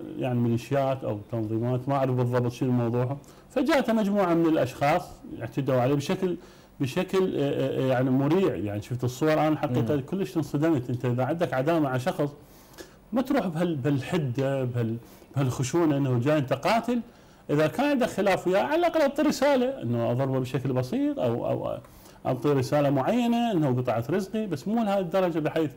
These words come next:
Speaker 1: آه، آه، آه، منع عن إنه الكابتن عدنان درجال زار المستشفى، آه، منع ال-، الزيارات عنه لأن كان وضعه ما يسمح استقبال الناس.
Speaker 2: نعم.
Speaker 1: وإحنا نتوقع إنه يتطور الوضع الصحي يعني
Speaker 2: نعم.
Speaker 1: نحو الأفضل، اللي قدرنا نعطيه فق-، وقت لأنه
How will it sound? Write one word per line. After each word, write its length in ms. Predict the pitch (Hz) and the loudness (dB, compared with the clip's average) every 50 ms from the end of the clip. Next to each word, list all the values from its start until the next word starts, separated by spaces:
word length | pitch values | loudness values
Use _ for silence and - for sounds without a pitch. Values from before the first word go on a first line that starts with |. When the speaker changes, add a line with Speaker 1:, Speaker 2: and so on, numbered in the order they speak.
| - - - - - - - - - 127 | -14 -20 -20 -20 -20 -20 -20 -14 -8 -4
Speaker 1:
آه، 20 | |
آه، 720 | 127 127 120 120 135 135 131 120 131 135 131 117 131 135 139 | -2 -2 0 0 0 0 0 0 -2 -2 0 -2 -2 -2 0
آه، 20 | |
منع 340 | 139 143 156 175 196 190 160 | 0 2 2 4 2 2 0
عن 400 | 143 117 117 127 143 151 147 143 | -2 -4 -4 -2 0 2 2 2
إنه 320 | 131 131 127 127 120 117 | 2 0 0 0 0 0
الكابتن 400 | 117 117 - - 147 139 123 - | -2 -4 -2 -2 -2 -2 0 -2
عدنان 300 | 135 131 131 143 147 147 | -4 -2 0 0 0 2
درجال 380 | 143 139 127 123 131 139 139 127 | 0 0 0 0 0 0 0 0
زار 300 | 117 123 139 139 135 131 | 0 0 0 2 2 2
المستشفى، 680 | 127 131 127 123 127 - 147 127 - - 180 190 233 254 - - - - - - - - - - - | 2 2 0 -2 -2 -2 -4 -4 -4 -2 0 0 0 0 -4 -14 -20 -20 -20 -20 -20 -20 -20 -12 -4
آه، 300 | 127 127 127 123 123 123 | -2 0 2 2 2 2
منع 300 | 123 135 156 180 185 165 | 4 4 2 2 2 2
ال-، 180 | 156 156 147 135 | 2 0 0 0
الزيارات 800 | 131 131 120 120 120 123 117 117 139 139 139 147 165 180 170 170 - | 0 -2 -2 -2 -2 -2 -2 0 2 2 2 2 2 2 0 -2 -2
عنه 160 | 151 143 131 127 | -2 0 0 2
لأن 240 | 127 127 123 123 | 2 2 2 0
كان 160 | 120 - 135 131 | 0 0 -2 0
وضعه 240 | 143 143 143 127 | 0 0 0 0
ما 120 | 127 143 160 | 2 2 2
يسمح 320 | 185 180 - 151 139 - | 2 2 0 0 0 0
استقبال 420 | 113 120 - - 123 120 - 123 120 | -2 -4 -6 -8 -10 -6 -2 0 0
الناس. 540 | 113 113 110 117 123 139 156 185 180 - | 2 2 0 2 2 2 2 0 -2 -2
Speaker 2:
نعم. 160 | 117 123 107 - - - - - | -2 -2 -2 -2 -4 -8 -6 -4
Speaker 1:
وإحنا 140 | 151 190 | -2 -2
نتوقع 280 | 196 - 233 233 240 254 | 0 0 0 0 2 2
إنه 80 | 247 247 | 2 2
يتطور 380 | 254 247 247 - 254 269 277 | 2 0 0 0 2 4 4
الوضع 420 | 240 226 214 202 196 196 214 214 - | 4 4 4 4 4 4 2 2 0
الصحي 580 | 185 - - 233 226 - - 190 156 143 139 | -2 -2 -4 -4 -4 -2 0 2 2 4 2
يعني 200 | 131 120 123 127 | 2 2 2 0
Speaker 2:
نعم. 100 | 135 107 | 0 -2
Speaker 1:
نحو 140 | 101 139 135 | 0 0 0
الأفضل، 360 | 139 - 185 196 208 180 156 135 | 0 2 2 0 2 2 0 2
اللي 500 | 120 120 117 113 120 120 - 127 127 139 | 2 2 0 0 -2 -2 -2 -2 0 0
قدرنا 180 | 131 147 143 | 0 0 0
نعطيه 220 | 139 131 127 - 139 | 0 0 -2 -2 -4
فق-، 260 | 131 - 170 170 - | 0 0 -2 -2 0
وقت 380 | 156 160 170 170 165 151 151 | 0 0 0 0 0 -2 -2
لأنه 340 | 143 131 127 127 120 120 127 | -2 0 0 0 0 0 -2